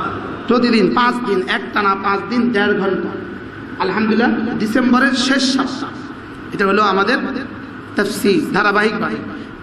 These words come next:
আমারও, আমি, আম্মা সূরা নাবা থেকে শুরু করেছি, এবার পড়বো ইনশাআল্লাহ সূরা গাশিয়া।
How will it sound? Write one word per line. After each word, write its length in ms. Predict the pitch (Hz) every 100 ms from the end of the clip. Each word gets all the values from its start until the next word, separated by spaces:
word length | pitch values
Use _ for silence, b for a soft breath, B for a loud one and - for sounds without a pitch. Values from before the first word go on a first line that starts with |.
| -
আমারও, 520 | 220 262 285 302 - - - - -
আমি, 280 | 202 240 254 262 269 - - - -
আম্মা 540 | 233 240 247 202 - - - -
সূরা 260 | - 254 233
নাবা 300 | 220 240 269
থেকে 200 | 285 277
শুরু 300 | 262 269 269
করেছি, 540 | 277 285 285 - - - - 220
এবার 220 | 233 226 226
পড়বো 460 | 233 240 294 - 269
ইনশাআল্লাহ 560 | 214 202 196 202 220 285 - - -
সূরা 240 | 220 208
গাশিয়া। 680 | 190 170 165 175 160 -